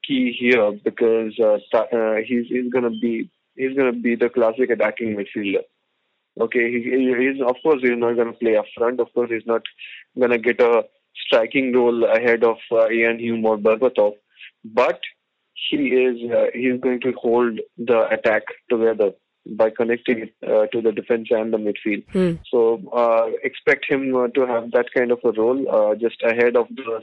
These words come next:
Speaker 1: central midfielder. Maybe, maybe it's, it's gonna be like a four one three, uh, a four three one two, something like that. Uh, so Vinit will probably be in the, uh, in the wings.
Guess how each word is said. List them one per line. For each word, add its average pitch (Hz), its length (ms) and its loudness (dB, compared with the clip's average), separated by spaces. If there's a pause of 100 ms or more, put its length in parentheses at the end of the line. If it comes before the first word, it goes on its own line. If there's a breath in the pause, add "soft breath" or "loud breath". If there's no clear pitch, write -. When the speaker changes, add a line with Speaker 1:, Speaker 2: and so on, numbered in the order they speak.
Speaker 1:
central 117 400 -2
midfielder. 110 580 -4
Maybe, 110 360 -4 (340 loud breath)
maybe 147 320 0
it's, 113 160 -6
it's 110 200 -14
gonna 107 120 -4
be 104 140 -6
like 104 220 -2
a 110 60 -2 (100)
four 113 220 0
one 113 440 -2 (360)
three, 117 320 -4
uh, 113 260 2 (420 loud breath)
a 120 80 2 (120)
four 147 180 -2 (180)
three 135 340 0
one 123 540 -2 (100)
two, 127 320 0
something 117 300 -2
like 110 200 -2
that. - 200 2 (520 soft breath)
Uh, - 440 -2 (280)
so 123 320 0 (400)
Vinit 131 400 0
will 131 220 2
probably 120 320 2
be 120 200 0
in 117 120 -4
the, 117 140 2
uh, 110 520 0
in 113 120 -6
the 113 100 2
wings. 117 380 -4